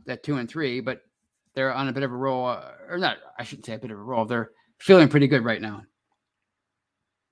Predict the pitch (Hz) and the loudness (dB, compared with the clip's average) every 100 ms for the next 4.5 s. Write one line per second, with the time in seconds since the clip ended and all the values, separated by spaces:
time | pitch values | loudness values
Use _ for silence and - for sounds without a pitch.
0 | _ _ _ _ _ _ _ _ _ _ | _ _ _ _ _ _ _ _ _ _
1 | _ _ _ _ _ _ _ _ _ _ | _ _ _ _ _ _ _ _ _ _
2 | _ _ _ _ _ _ _ _ _ _ | _ _ _ _ _ _ _ _ _ _
3 | _ _ _ - 139 143 143 143 143 135 | _ _ _ -4 2 2 0 0 4 4
4 | 135 131 127 123 | 4 4 2 2